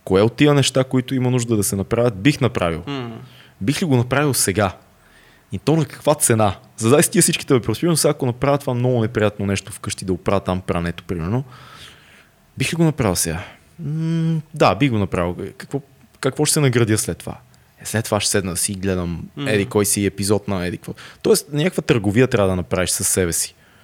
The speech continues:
Speaker 1: Това е като, като с работата. Казваш си, нали, работа, работа, като казвам в най-негативния аспект на работата.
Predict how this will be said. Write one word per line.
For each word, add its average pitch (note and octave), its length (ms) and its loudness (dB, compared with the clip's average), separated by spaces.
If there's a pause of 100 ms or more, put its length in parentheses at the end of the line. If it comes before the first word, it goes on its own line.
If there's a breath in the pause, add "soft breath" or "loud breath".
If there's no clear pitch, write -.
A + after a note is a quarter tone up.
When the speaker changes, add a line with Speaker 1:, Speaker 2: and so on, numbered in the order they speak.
(400 soft breath)
Speaker 1:
Това - 200 -2
е C3 40 -2
като, - 280 -6
като C#3 240 -2
с - 200 0
работата. D3 500 2
Казваш C#3 300 0
си, A#2+ 280 -2
нали, B2 260 0 (200)
работа, A#2 460 4
работа, G#2 280 4
като - 140 -20
казвам G2 260 0
в - 80 -8
най-негативния F#2+ 520 0
аспект - 300 -4
на F2+ 140 -2
работата. F2 360 -4